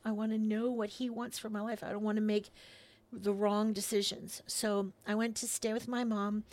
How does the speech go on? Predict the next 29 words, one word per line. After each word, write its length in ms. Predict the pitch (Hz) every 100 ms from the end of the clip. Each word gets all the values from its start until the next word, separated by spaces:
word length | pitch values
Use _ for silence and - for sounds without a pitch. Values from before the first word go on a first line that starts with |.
| - - - - -
and 280 | 208 202 196 -
I 60 |
prayed. 680 | - - 208 208 208 220 -
God 180 | 170 196
didn't 200 | 208 208
say 280 | 202 185 185 -
anything 420 | 254 202 - -
to 180 | - 190
me 220 | 233 175 -
that 180 | 180
whole 160 | 190 202
weekend. 460 | 208 196 - 226 180
And 140 | 202
I'm 240 | 190 190 - - - -
driving 400 | 208 233 247 247
back 340 | 220 202 - - -
on 140 | 196 202
Highway 300 | 220 214 214
thirteen, 640 | - 214 196 247 220 226 - - - - - -
and 340 | 214 214 214 -
all 180 | 208 214
of 80 | 254
a 20 |
sudden 340 | 247 262 247 233
I 240 | - 208
heard 400 | 185 240 220 220
in 180 | 214 208
my 140 | 196
spirit, 720 | 208 - - - 226 170 -